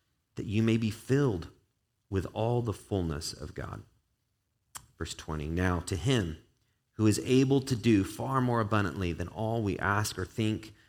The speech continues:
according to the power at work within us, to him be the glory in the church and in Christ Jesus throughout all generations,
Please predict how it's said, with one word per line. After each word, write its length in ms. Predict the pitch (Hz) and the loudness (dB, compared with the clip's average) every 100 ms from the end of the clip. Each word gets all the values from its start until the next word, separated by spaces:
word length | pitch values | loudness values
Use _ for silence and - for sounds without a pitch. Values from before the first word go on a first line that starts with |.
| _ | _
according 720 | - 110 - 131 135 135 139 | -8 -6 0 6 6 6 2
to 140 | 135 113 | 0 0
the 100 | 92 | -2
power 640 | - - 135 156 156 160 | -4 0 2 4 4 2
at 160 | - - | 0 0
work 260 | 101 107 110 | 0 0 -2
within 240 | 92 80 | 0 0
us, 400 | 73 76 - - _ _ _ _ _ _ _ | -2 -4 -10 -14 _ _ _ _ _ _ _
to 80 | - | -12
him 480 | - 113 113 113 117 | -4 0 2 2 0
be 120 | 92 | 0
the 120 | 80 | -2
glory 500 | 80 - 107 107 107 | -6 -4 2 4 4
in 140 | 95 98 | 4 0
the 80 | 95 | -4
church 680 | - 78 - - - - _ _ _ _ _ _ | -4 -4 -6 -10 -14 -14 _ _ _ _ _ _
and 100 | 95 | -2
in 140 | 90 82 | 0 -2
Christ 480 | - 98 98 - - | -2 0 0 -2 -4
Jesus 440 | 95 85 76 - | -2 0 -2 -4
throughout 300 | 82 69 - | -4 -4 -2
all 240 | 80 85 | -4 -2
generations, 920 | 85 87 90 80 76 - 80 90 - | -2 -2 0 0 -2 -6 -8 -10 -10